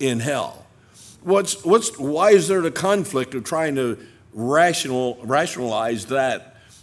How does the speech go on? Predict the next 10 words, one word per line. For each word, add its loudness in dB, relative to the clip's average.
experience? -2
The -6
problem 0
is, -4
are 0
we -4
looking -4
in -4
the -6
temporary -6